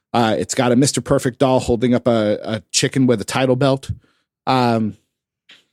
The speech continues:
'cause Doc Manson's a creative genius. So you might wanna, you might wanna check out that podcast. So all, all of my nerdy stuff now has a home.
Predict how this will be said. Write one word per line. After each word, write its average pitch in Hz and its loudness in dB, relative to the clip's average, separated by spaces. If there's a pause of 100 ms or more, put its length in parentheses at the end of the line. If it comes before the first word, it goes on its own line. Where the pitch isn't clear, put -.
(120)
'cause 104 -6
Doc 113 0
Manson's 107 -4
a 110 -8
creative 113 -2
genius. 110 -2 (380)
So 113 0 (420)
you 175 0
might 196 2
wanna, 196 2
you 190 0
might 190 2
wanna 190 0
check 185 -2
out 175 -2
that 170 -2
podcast. 143 -4
So 131 2
all, 151 0
all 165 0
of 151 0
my 156 0
nerdy 151 2
stuff 120 -2
now 117 -2
has 113 -4
a 117 -6
home. 104 -4